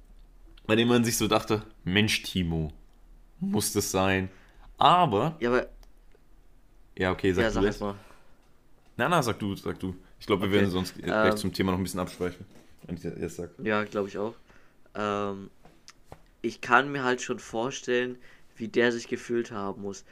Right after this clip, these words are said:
Speaker 2: Die ganze Saison wurde auf dem rumgehackt,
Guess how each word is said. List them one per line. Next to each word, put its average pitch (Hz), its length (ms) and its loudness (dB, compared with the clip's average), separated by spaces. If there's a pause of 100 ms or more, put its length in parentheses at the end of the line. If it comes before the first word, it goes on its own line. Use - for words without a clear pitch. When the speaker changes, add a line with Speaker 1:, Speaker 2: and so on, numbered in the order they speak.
(320)
Speaker 2:
Die 107 220 -10
ganze 123 520 2
Saison 110 500 -6 (680)
wurde 107 360 0
auf 117 140 -4
dem 101 180 -4
rumgehackt, 107 960 -8